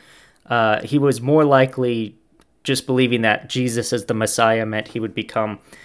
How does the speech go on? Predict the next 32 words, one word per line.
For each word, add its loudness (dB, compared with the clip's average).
king 4
on 6
earth, 4
and -2
so 0
he 0
was 0
trying 2
to 2
speed 0
that 2
up. -2
Um, 0
but 4
that's 2
not 0
what 6
ended 4
up 0
happening, -2
and -6
either 2
way, 6
he -2
was 2
betraying -2
what 2
Jesus's -2
plans -2
and -2
intentions -8
were. 0